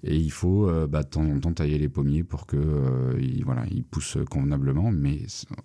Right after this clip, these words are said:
dans la plupart des cas, ça suffit. Et donc, on est très rapidement en bio. Et, euh, c'est pas forcément un argument de vente, le bio, parce que ça peut être clivant.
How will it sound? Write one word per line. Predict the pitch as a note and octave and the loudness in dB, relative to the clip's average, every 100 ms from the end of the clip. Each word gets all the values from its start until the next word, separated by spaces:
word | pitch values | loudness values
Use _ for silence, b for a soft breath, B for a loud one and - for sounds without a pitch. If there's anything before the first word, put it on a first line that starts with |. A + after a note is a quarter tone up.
| _ - | _ -2
dans | D#2 | 0
la | D2+ | 0
plupart | - C2 C2 | 0 -2 0
des | C2+ | 0
cas, | C2 E2 | 0 -2
ça | - | -2
suffit. | D#2+ C#2+ - F#2 - | -4 -4 -6 -8 -4
Et | - | -2
donc, | C#2+ D2 | 0 0
on | C2+ | 0
est | C#2 C3+ | 0 -2
très | - F2+ | -4 -2
rapidement | D#2+ C#2+ C2+ C#2 D#2 D#2 | 0 -2 -2 0 2 2
en | |
bio. | C2+ C2 G2+ - | 2 0 -2 -2
Et, | C#2+ D2+ D#2 | 0 2 2
euh, | D2 C#2+ C#2 C2+ C2+ B1+ B1+ B1+ - F2+ F#2 E2+ | 2 2 2 2 2 2 0 0 -2 -2 -4 -4
c'est | - - | -4 -2
pas | E2 | -2
forcément | - D2+ D#2 D2 | -4 -2 0 2
un | C#2+ | 2
argument | C2 C#2 C2+ C#2 | 0 0 0 0
de | |
vente, | C2 D2+ F#2 | 0 -2 -2
le | C#2+ | -2
bio, | C2 | -2
parce | G2+ F2 | -4 -4
que | - | -6
ça | - | -6
peut | C2+ D2+ | -4 -6
être | - | -6
clivant. | - C#2+ E2+ C3 | -6 -2 0 -2